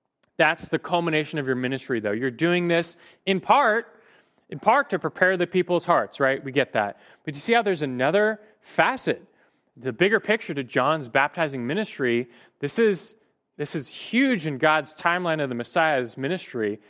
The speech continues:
You're gonna identify the Messiah himself and the beginning of his ministry, which is gonna be greater. It's gonna eclipse yours.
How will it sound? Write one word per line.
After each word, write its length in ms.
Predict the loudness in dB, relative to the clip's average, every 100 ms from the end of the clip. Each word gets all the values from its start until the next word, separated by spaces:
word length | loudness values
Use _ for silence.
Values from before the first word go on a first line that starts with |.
| -20 _ _ -20 -16
You're 240 | -2 0
gonna 140 | 2
identify 680 | 2 2 0 -2 0 2 2
the 100 | -2
Messiah 560 | -6 -8 -2 0 2 -2
himself 540 | -6 -6 0 0 0 -8
and 100 | -12
the 60 |
beginning 440 | -8 -6 -2 -2 -2
of 100 | -6
his 460 | -10 -2 0 0 -2
ministry, 640 | -8 -8 -8 -6 -4 -6 -14 _ _ _ _ -6
which 200 | -4 -4
is 100 | -6
gonna 200 | -6 -6
be 100 | -6
greater. 400 | -2 -2 -2 -8
It's 120 | -8
gonna 160 | -6 -4
eclipse 380 | -4 -4 -2
yours. 460 | 0 0 0 -4 -10